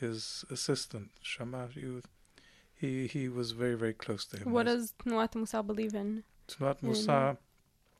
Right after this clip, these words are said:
Speaker 1: believed in devoting time to perfecting personality and
Speaker 2: Mm-hmm.
Speaker 1: character, uh, um, in, in its interpersonal level and also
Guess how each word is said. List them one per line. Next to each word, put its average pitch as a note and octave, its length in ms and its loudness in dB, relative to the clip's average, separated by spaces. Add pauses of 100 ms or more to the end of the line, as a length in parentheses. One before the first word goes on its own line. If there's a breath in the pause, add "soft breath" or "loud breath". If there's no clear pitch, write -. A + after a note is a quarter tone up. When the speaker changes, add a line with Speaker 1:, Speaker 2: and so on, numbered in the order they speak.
(760 soft breath)
Speaker 1:
believed C#3+ 540 4
in C3 500 4 (420 soft breath)
devoting C3+ 640 2
time B2 580 2
to - 140 -12
perfecting B2+ 880 -2 (640 soft breath)
personality A2+ 920 0 (320 loud breath)
and A#3+ 160 6
Speaker 2:
Mm-hmm. G#3+ 100 4
Speaker 1:
character, A2 520 0 (640 soft breath)
uh, A2+ 340 -2 (180)
um, A2 480 0 (540 soft breath)
in, C#3 320 0
in C3+ 240 2
its A#2+ 340 0
interpersonal C3+ 1080 2 (160)
level C3+ 520 2
and B2+ 180 -2
also B2+ 480 0